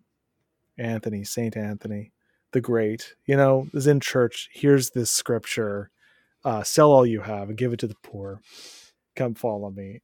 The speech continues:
And he experiences that as talking to hi-, as speaking directly to him. Like, that's, you know,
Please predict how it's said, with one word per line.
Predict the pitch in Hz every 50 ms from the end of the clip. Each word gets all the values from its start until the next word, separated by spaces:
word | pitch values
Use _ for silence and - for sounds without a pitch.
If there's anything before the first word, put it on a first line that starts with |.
| _ _ -
And | 131 139 139 143
he | 139 131 143 156 156 147
experiences | 139 - - - - - 180 175 180 180 165 - 151 131
that | 147 143 143 -
as | 127 113 - -
talking | - - 139 127 123 123 - 123 117
to | - 113 104
hi-, | - - - _ _ _ -
as | 127 117
speaking | - - - - - - _ - 170 156 - 139 131
directly | 117 131 120 117 123 127 143 135 131 - 135 131
to | - - 113
him. | 98 104 101 98 - - - _ _ _ _ _ _ _ _ _ _ _ _ _ _ _ _ _ _ _ _ _ _ _ _ _ _
Like, | - 135 135 - -
that's, | 139 151 170 190 214 233 247 233 - - - - _ - - - _ _ - - _ _
you | - 175 139 147
know, | 147 151 160 170